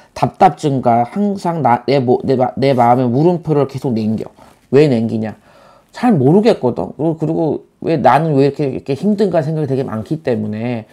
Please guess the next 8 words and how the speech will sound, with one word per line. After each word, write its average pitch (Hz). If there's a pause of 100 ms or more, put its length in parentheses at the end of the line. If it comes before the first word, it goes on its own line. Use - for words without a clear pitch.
(180)
그리고 139
팔자라는 196
게 117
있거든. 110 (360)
팔자 240
소관이 123 (1120)
내가 120
얘기했잖아요. 104